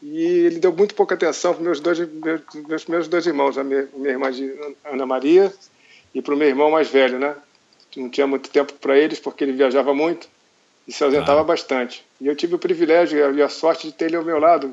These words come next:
Speaker 1: depois que ele se aposentou e a gente veio morar no Rio de Janeiro, né? Até então, eu,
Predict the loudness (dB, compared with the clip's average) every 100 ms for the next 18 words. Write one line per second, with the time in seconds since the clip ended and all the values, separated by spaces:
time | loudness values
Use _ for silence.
0 | -8 -8 -6 -4 -2 -2 -4 -4 -2 -2
1 | -2 0 2 0 -2 -4 0 0 0 -2
2 | -4 0 0 0 -6 -10 _ _ _ _
3 | _ -14 -2 0 0 2 4 4 2 2